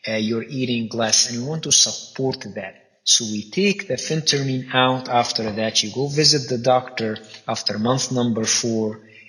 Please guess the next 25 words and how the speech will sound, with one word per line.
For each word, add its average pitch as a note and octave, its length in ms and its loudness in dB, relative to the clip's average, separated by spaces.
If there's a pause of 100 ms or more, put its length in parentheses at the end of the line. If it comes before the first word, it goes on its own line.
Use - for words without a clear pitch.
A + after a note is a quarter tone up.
And A2+ 500 4
from G#2+ 220 -4
month C3+ 280 2
number A#2 320 0
four, A2 500 0
for - 220 -8
another A2 360 0
two, D3 240 -2
three B2 260 2
months A2 440 2
ongoing, A#2+ 580 2 (360)
the A2 100 0
doctor B2+ 300 2
is C3 160 2
giving C3 380 0
you G#2+ 300 0 (480)
a G#2 40 -4
new A#2+ 360 0
capsule A#2 600 2
or G#2+ 100 -4
a G#2 60 -4
new A#2 160 -2
compound A2 760 -6 (200)
of A2 140 -6
naltrexone A#2+ 1120 0